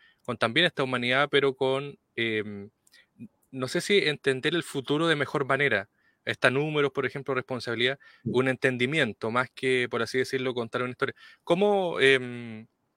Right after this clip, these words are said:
Speaker 1: decirle a la gente enten-, que tienen que entender más que... Eh, avisorar el futuro, conocer el futuro?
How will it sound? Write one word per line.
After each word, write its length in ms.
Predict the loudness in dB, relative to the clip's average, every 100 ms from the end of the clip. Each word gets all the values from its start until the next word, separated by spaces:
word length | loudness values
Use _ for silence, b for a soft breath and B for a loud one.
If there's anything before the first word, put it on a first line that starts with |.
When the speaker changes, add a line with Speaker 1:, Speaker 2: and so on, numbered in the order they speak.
| _ _
Speaker 1:
decirle 460 | 0 4 4 4 4
a 40 |
la 100 | 4
gente 340 | 4 0 0 0
enten-, 580 | 0 0 -2 -4 -12 -8
que 140 | -6
tienen 280 | 0 0 2
que 80 | 0
entender 460 | 0 0 2 2 2
más 220 | -2 -4
que... 400 | 0 4 6 4 b b b _ -2
Eh, 580 | 0 2 0 0 -2 2
avisorar 580 | 4 4 0 2 4 4
el 100 | 0
futuro, 320 | -6 -2 -2
conocer 360 | 0 -2 -2
el 100 | -4
futuro? 420 | -4 -12 -14 -16